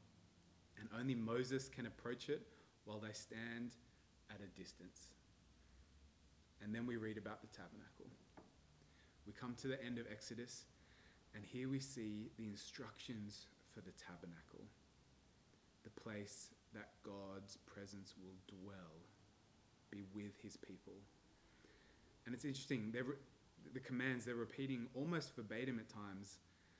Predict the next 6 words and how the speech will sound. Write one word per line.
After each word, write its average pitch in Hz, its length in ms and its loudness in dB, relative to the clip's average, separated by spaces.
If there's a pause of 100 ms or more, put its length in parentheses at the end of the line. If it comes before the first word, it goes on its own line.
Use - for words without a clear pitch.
(500)
The, 95 240 -2 (400)
the 120 80 0
instructions 131 580 2
seem 104 360 0 (600)
boring, 113 580 2 (1040)
tedious, 139 600 6